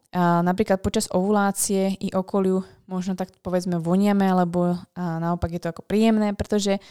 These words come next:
a, priťahujeme si to okolie svojimi feromónami, takže to je napríklad tá zmena, ktorá sa môže diať. Ale čo je dôležité spomenúť je, že naozaj za, a, zápach toho potu,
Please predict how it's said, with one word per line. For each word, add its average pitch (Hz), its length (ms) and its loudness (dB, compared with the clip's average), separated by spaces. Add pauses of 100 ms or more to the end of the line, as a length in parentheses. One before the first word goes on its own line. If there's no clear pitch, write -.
(460)
a, 90 240 -8 (240)
priťahujeme 214 480 2
si - 160 -2
to 208 80 -2
okolie 190 400 -2
svojimi 185 400 -4
feromónami, 165 720 0
takže 175 480 -6
to 196 80 2
je 196 80 2
napríklad 180 320 -2
tá 175 80 -2
zmena, 175 240 -4
ktorá 175 160 -6
sa 170 160 -6
môže 175 240 -2
diať. 165 320 -4 (560)
Ale 233 480 4
čo 226 80 0
je 202 80 4
dôležité 214 400 2
spomenúť 196 480 0
je, 190 180 0 (140)
že - 80 -4
naozaj 190 400 0
za, 180 320 -2 (240)
a, 180 240 -6
zápach 214 400 0
toho 196 160 0
potu, 185 480 -4